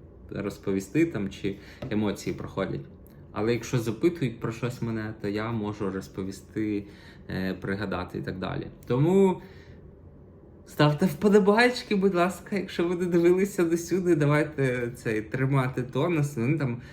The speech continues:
сорок вже вподобайок на кожному відео, здається, я трошки більше. То цей. Але я такий собі думаю, мені головне хоча б десять мати, і вже буде добре. Але більше буде, буде ще приємніше.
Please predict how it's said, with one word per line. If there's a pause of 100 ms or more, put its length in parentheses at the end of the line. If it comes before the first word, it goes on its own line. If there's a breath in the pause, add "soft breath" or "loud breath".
(160 loud breath)
сорок
вже
вподобайок
на
кожному
відео,
здається,
я
трошки
більше. (560 loud breath)
То
цей. (180)
Але
я
такий
собі
думаю,
мені
головне
хоча
б
десять
мати, (540 loud breath)
і
вже
буде
добре. (280)
Але
більше
буде,
буде
ще
приємніше.